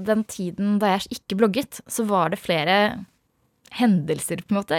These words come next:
i liksom Blogg-Norge, hvor jeg ikke hadde en stemme. Og det synes jeg var fælt å kjenne på. Det jeg husker det var en veldig sånn kraftig nettmobbing av en jente som he-, som på en måte ble kalt for Øløv, fordi det var sånn hun sa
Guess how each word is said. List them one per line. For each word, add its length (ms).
i 160
liksom 320
Blogg-Norge, 560
hvor 80
jeg 220
ikke 180
hadde 140
en 60
stemme. 320
Og 80
det 100
synes 180
jeg 120
var 180
fælt 400
å 80
kjenne 240
på. 140
Det 120
jeg 80
husker 260
det 80
var 240
en 160
veldig 240
sånn 140
kraftig 420
nettmobbing 480
av 140
en 80
jente 240
som 120
he-, 240
som 280
på 100
en 60
måte 120
ble 140
kalt 240
for 180
Øløv, 380
fordi 380
det 80
var 100
sånn 160
hun 80
sa 140